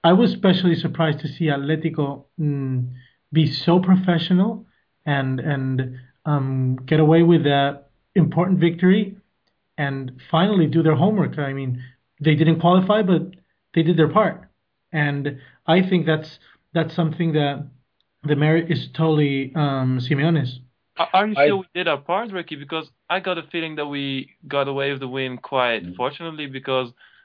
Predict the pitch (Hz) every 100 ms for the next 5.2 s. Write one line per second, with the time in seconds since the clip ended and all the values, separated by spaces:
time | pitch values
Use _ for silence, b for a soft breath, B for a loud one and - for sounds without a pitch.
0 | b 127 117 117 120 117 117 113 _ _
1 | 156 - 190 190 - 170 160 147 - 190
2 | 185 170 - 175 160 107 170 165 160 143
3 | 160 151 143 127 135 135 131 131 131 135
4 | b b - 143 143 151 156 143 160 160
5 | 143 143